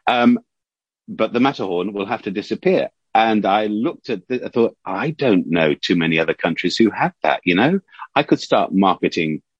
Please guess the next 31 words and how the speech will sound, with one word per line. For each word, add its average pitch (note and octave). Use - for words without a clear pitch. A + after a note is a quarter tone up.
English F#2+
shortbread F2+
with E2+
a -
picture B2
of A2
Table C3
Mountain D3+
on C#2+
it." D2
And G#2
I'm B2+
not E3
sure F3+
there's D#3
a D3
great D3+
deal D3
you D3
could D#3
do. D3+
You F#3+
could F3
do D#3+
the C#3+
same. G3+
You D3
could, B2+
you D3+
could B2+
mark, C3+